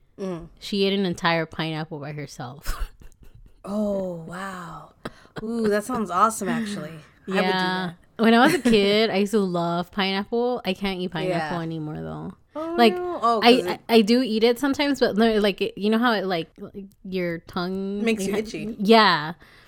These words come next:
Speaker 1: Yeah.
Speaker 2: Um, it's funny 'cause, like, I, I, now that I've, I'm a-, I, I actually have, like, real <laughs> allergies, I'm like,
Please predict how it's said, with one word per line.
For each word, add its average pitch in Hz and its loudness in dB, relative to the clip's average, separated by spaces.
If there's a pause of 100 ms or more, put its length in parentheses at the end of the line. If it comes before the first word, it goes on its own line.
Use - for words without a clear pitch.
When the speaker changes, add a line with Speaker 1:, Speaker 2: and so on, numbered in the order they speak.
(320)
Speaker 1:
Yeah. 185 2
Speaker 2:
Um, 160 -8 (560)
it's 320 6
funny 403 6
'cause, 311 -2
like, 254 2
I, 226 0
I, - -8
now 247 4
that 294 2
I've, 240 4 (100)
I'm 196 -2
a-, 185 0
I, 196 0
I 214 0
actually 202 2
have, 196 -2
like, 160 -8
real 185 -4
<laughs> 190 -2
allergies, 339 2
I'm 240 -2
like, 190 -6